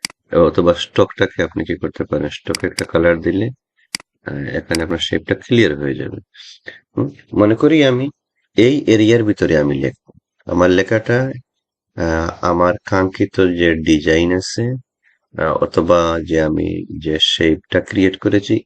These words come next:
এর ভিতরেই লিখব। তো আমার কি করতে হবে, আমি টাইপ টুল থেকে এরিয়া টাইপ টুল সিলেক্ট করব, তারপরে ওইটা যে কোনো এই যে পাথের উপরে, এখানে ক্লিক করলে হবে না, তার আপনি ক্লিক করতে হবে যে কোনো একটা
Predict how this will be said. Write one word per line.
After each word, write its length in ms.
এর 160
ভিতরেই 460
লিখব। 460
তো 360
আমার 220
কি 140
করতে 300
হবে, 360
আমি 380
টাইপ 260
টুল 120
থেকে 340
এরিয়া 280
টাইপ 240
টুল 120
সিলেক্ট 460
করব, 380
তারপরে 420
ওইটা 380
যে 220
কোনো 300
এই 120
যে 100
পাথের 360
উপরে, 420
এখানে 360
ক্লিক 240
করলে 280
হবে 280
না, 120
তার 160
আপনি 240
ক্লিক 260
করতে 260
হবে 200
যে 160
কোনো 200
একটা 180